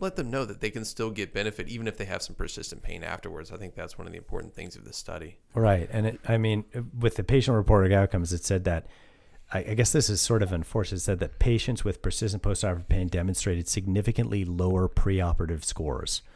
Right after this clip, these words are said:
Speaker 2: So the worse you are preoperatively, which is maybe a patient who you're thinking about indicating for this surgery more than someone who's not that bad, is gonna have a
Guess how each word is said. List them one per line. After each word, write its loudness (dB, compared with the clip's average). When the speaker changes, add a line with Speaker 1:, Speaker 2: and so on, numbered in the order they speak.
Speaker 2:
So 0
the 6
worse 4
you -2
are 2
preoperatively, 2
which -2
is -2
maybe 0
a -12
patient 8
who 0
you're 0
thinking 2
about 0
indicating -2
for -6
this 0
surgery -2
more 0
than -2
someone -4
who's -6
not 0
that -2
bad, 0
is -4
gonna 0
have -2
a -10